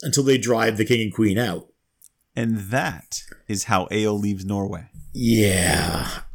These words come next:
Speaker 1: I mean, we have to assume there are going to be some consequences here.
Speaker 2: Well, sure. I mean, <laughs> for one thing, just from a narrative perspective, we're not shielded from the horror of Eyjolf's murder of the prince.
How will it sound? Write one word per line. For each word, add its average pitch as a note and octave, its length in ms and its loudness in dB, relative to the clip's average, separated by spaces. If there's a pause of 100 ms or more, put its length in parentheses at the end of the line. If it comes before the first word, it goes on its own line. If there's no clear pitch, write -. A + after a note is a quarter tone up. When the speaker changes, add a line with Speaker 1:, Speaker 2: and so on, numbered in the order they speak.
(580)
Speaker 1:
I E3+ 80 8
mean, E3+ 120 10
we D#3+ 100 10
have F3+ 260 6
to D3 100 8
assume C3+ 320 8
there A2+ 100 8
are A2+ 40 6
going A#2+ 180 6
to A2 80 2
be G#2+ 140 6
some G2 160 4 (100)
consequences F#2+ 840 4
here. D2+ 300 -2 (480)
Speaker 2:
Well, - 140 -2
sure. - 560 2
I G#2+ 60 2
mean, A2 180 6
<laughs> - 0 -
for C3+ 220 8
one C3 300 6
thing, F#2+ 300 4
just A2+ 180 2
from G#2 140 4
a F#2+ 60 6
narrative G#2 380 4
perspective, - 960 -4
we're D#3+ 280 6
not F#3 200 2
shielded D3+ 460 4
from G#2+ 180 2
the G#2 100 4
horror A#2+ 320 4
of F#2 100 4
Eyjolf's G2 320 4
murder G2+ 420 4
of F2+ 100 -2
the F#2 80 -6
prince. A#2 540 0